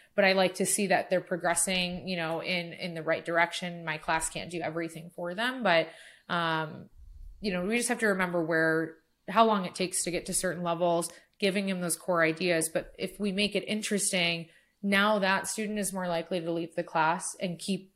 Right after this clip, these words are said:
looking, keep reading, keep engaging in that topic, and they have the skills and the tools to do so, rather than a student who comes in and is forced to remember all this information, um, with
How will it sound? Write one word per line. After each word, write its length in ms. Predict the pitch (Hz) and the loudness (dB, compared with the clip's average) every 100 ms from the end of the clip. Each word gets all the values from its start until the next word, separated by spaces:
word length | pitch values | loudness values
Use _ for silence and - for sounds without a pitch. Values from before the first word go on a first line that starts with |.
| _ | _
looking, 520 | 202 190 247 302 370 _ _ _ | -4 -2 -2 -4 -6 _ _ _
keep 240 | - 208 165 | -2 -2 0
reading, 560 | 175 185 214 247 285 277 _ _ | -2 0 2 0 -2 -6 _ _
keep 220 | 220 202 | -4 -2
engaging 460 | 185 175 180 190 214 | -2 0 0 0 -2
in 100 | 214 | -2
that 140 | 208 | -2
topic, 500 | 214 214 214 220 214 | 0 0 4 4 4
and 80 | 202 | 0
they 60 | |
have 100 | 185 | -2
the 60 | 170 | 0
skills 300 | - 190 165 | 0 0 0
and 100 | 175 | -4
the 60 | 170 | -6
tools 280 | 175 160 | -4 -4
to 60 | 165 | -4
do 200 | 170 202 | -4 -2
so, 400 | 196 180 170 160 - - _ | 0 2 2 0 -8 -20 _
rather 420 | 190 202 202 208 202 | 4 8 8 6 2
than 180 | 190 | 0
a 40 | 180 | 0
student 340 | - 196 180 | -2 -2 -2
who 120 | 165 | -4
comes 400 | 170 - 185 180 | -6 -6 -4 -2
in 400 | 190 180 175 170 - _ - | 0 0 0 -2 -10 _ -4
and 80 | 185 | -2
is 120 | - | 0
forced 320 | 196 185 - | 2 2 2
to 80 | 202 | -2
remember 680 | 185 180 175 180 165 160 - | 0 -2 2 2 0 -4 -4
all 140 | - 185 | 0 2
this 200 | 175 180 | 0 -2
information, 880 | 160 175 202 247 233 208 190 185 180 - - - | -6 -4 -2 -2 0 2 2 0 -6 -20 -20 -6
um, 520 | 180 180 175 170 165 156 | 0 2 4 2 -4 -10
with 240 | 196 185 | -2 -2